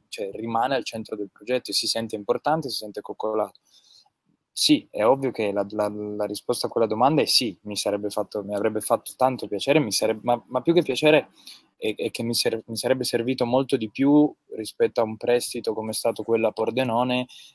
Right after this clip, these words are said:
che ho fatto quattro presenze e, e, e, e non c'era, non c'era fiducia, non c'era, ma perché giustamente le società vedono i propri,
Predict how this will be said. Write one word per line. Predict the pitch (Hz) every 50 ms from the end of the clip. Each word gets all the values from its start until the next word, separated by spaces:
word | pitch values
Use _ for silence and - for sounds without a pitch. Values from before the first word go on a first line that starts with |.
| _
che | - - 117 110
ho | 107
fatto | - - 117 110 - - 104
quattro | - - 120 113 - 113
presenze | 101 127 127 131 123 117 110 110 113 - - -
e, | 123 123 127 - - - 107 101 101 95 - - - - - 71
e, | 71 80
e, | 87 110 110 - - 107 113 110 107 107 107 104 104 104 101 - _ _ _ _
e | _ - 120
non | 120 123 120 120
c'era, | 113 - 139 135 139 139 131 127 123 120
non | 120 120 117
c'era | 113 - 135 127 127 127 123 117
fiducia, | 117 - 113 131 151 175 - - 123
non | 113 110 107
c'era, | - - 110 107
ma | 113 135
perché | - 170 160 147 165 156
giustamente | - - - 147 143 165 196 214 - 131
le | 110 107 107 101 107 110
società | 104 - - 104 - 110 - 143 151
vedono | 135 - 107 101 101 104 101
i | 101 95
propri, | - 113 104 - 104 101 98 92